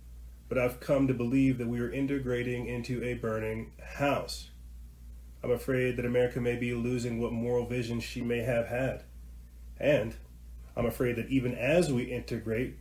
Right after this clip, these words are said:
we are walking into a place that does not understand that this nation needs to be deeply concerned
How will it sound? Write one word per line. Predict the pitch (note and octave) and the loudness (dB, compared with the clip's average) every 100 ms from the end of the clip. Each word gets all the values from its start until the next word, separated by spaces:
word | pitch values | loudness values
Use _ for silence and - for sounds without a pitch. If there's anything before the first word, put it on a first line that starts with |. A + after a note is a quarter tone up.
| - - | -10 -2
we | C3 | 0
are | B2 | 2
walking | A#2+ C3 C3 B2 | 0 0 0 0
into | B2+ C3 | 0 -2
a | A#2+ | -2
place | A#2+ B2+ B2 B2 | -2 -2 -2 -2
that | B2 A#2 | -4 -4
does | B2+ B2 C3 C3 | -2 0 0 0
not | A#2+ B2+ A#2+ | -2 -2 -2
understand | B2+ B2 A2 - B2 A#2 | -4 -2 -4 -2 0 0
that | A2+ | -2
this | B2+ C3 - A#2 | -2 -2 -2 -2
nation | A#2+ B2 B2+ A2+ | 0 0 -2 -2
needs | A#2+ B2 A#2+ | -2 -4 -4
to | |
be | A2+ A2 | -4 -2
deeply | B2 B2 C3 | -2 -2 -4
concerned | A#2 - - D#3 B2+ - | -4 -4 2 4 4 0